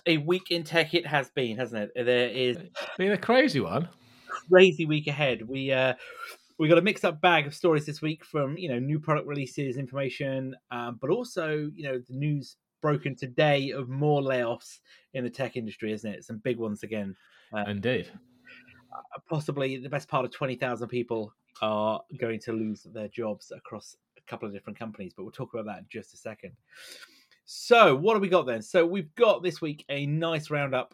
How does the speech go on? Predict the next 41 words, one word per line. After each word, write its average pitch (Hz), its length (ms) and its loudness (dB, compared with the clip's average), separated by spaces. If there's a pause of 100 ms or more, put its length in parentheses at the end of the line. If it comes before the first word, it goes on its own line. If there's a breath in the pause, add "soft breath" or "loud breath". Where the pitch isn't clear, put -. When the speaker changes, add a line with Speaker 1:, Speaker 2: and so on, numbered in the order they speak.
(140)
Speaker 1:
of 123 500 0
other 160 160 -2
stories. 180 380 -2
As 131 260 -12
I 151 60 -4
say, 196 160 -8
we've 127 200 -14
got, 127 220 -4 (140)
uh, 113 280 -6
Google, 143 260 -4
Nvidia, 139 420 -6 (260)
uh, 117 160 -8
talking 127 240 -8
about, 120 220 -4 (160)
uh, 113 280 -4
Microsoft. 147 600 -8 (340 loud breath)
We're 156 80 -4
gonna 147 120 -2
talk 151 280 -4
M 170 140 -2
S 160 220 -4
I. 143 360 -4 (480 loud breath)
We're 175 160 0
gonna 156 100 -8
talk 156 440 -4
War 165 320 -2
Thunder. 127 480 0 (1120)
Now, 131 160 4
if 123 140 -2
you 135 80 -8
can't 160 320 -4
think, 143 180 -8
"What's 160 180 -6
War 170 160 -4
Thunder?" 127 220 -4
Well, 127 260 -6
remembering 151 520 -4
War 151 120 -8
Thunder 139 260 -4
is 123 200 -8
that, 120 240 -4